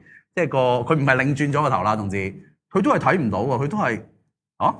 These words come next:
要 ante 咩？噉樣，我未 post 咩？<laughs> 係啊，亦都有，我諗比較少啲嘅情況，但係好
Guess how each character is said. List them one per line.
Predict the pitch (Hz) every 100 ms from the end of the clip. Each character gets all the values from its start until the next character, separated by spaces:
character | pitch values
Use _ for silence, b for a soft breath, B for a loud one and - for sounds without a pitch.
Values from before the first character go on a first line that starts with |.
| -
要 | 135
ante | 135 165 180 101
咩？ | 120
噉 | 151
樣， | 139 135
我 | 135
未 | 151
post | 180 202 190
咩？ |
<laughs> | 202 202 190 - - - 254 294 - _ _ _ _ 101
係 | 107
啊， | 110 120 147
亦 |
都 | - 233
有， | 190 117 139 139 - -
我 | 117
諗 | 139 147 -
比 | 160
較 | 147
少 | - 107
啲 | 135
嘅 | 160
情 | 120 92
況， | 107
但 | 101 92
係 |
好 | 92